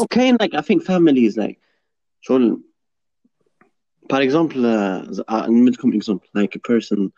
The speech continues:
عايش في، عايش في، ما، ما باليش كندا ولا أمريكان. And هو اسمه جون،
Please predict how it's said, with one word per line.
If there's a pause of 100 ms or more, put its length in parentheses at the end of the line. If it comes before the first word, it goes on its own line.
(300)
عايش
في،
عايش (160)
في،
ما،
ما
باليش
كندا
ولا
أمريكان. (440)
And (200)
هو
اسمه
جون،